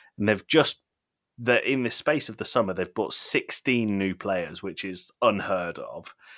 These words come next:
And they're paying these players sort of five, six, seven, eight, nine,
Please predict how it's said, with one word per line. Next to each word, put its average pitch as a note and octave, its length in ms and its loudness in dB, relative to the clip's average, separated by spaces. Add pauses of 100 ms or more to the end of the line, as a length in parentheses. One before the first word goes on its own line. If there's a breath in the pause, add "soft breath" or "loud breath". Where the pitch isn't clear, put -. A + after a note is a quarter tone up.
(280 loud breath)
And A2+ 160 4
they're A2+ 80 6
paying C3+ 540 0
these G#2+ 180 -4
players F#2+ 680 2
sort F#2+ 300 0
of F#2+ 100 -10 (420 soft breath)
five, A#2 280 10
six, - 300 -4
seven, G2+ 280 4
eight, A2+ 220 2
nine, G#2 400 4